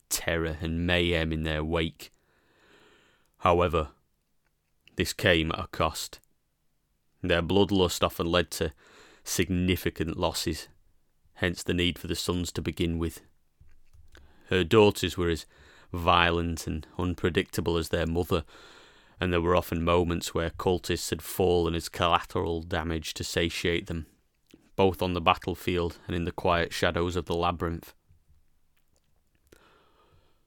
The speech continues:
Unlike Limax, Mother Falcaltis had spent many centuries deep inside the warp in an effort to uncover the secrets of the true machinations of chaos,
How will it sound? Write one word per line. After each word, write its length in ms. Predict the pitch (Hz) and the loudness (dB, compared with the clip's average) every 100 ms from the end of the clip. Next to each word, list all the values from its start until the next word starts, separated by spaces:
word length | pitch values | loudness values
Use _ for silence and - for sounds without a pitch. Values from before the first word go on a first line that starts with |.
| _ - | _ 4
Unlike 340 | 117 113 104 | 10 12 12
Limax, 720 | 104 104 101 92 92 - - - _ _ _ _ - - 98 | 10 8 8 6 2 -6 -8 -14 _ _ _ _ -20 -16 -6
Mother 280 | 98 101 98 | 0 4 4
Falcaltis 720 | - 87 - 92 87 - 85 | 4 2 2 2 2 -2 -6
had 120 | 90 | -6
spent 260 | - 90 90 | -4 -4 -2
many 380 | 90 87 85 85 | 0 2 2 -2
centuries 640 | - 87 82 - 87 85 | -2 -2 -4 -4 -4 -4
deep 380 | 87 101 85 - | -2 -2 0 -6
inside 420 | 87 - 87 80 | -6 -2 -2 0
the 80 | 85 | -4
warp 420 | 82 90 87 - | 0 2 2 0
in 60 | 85 | -2
an 140 | 85 | 0
effort 280 | 85 - - | -2 -4 -8
to 120 | 95 | -6
uncover 420 | 90 85 - 87 | -6 -4 -4 -4
the 140 | 85 87 | -4 -4
secrets 560 | - 90 87 - - | -4 -4 -6 -12 -8
of 100 | 90 | -6
the 80 | 82 | -6
true 360 | 76 - 90 90 | -6 -4 -2 -2
machinations 840 | 90 - 92 87 87 - 90 80 | -4 -6 -6 -4 -4 -6 -8 -8
of 140 | 80 | -12
chaos, 500 | - 90 92 87 - | -4 0 0 0 -4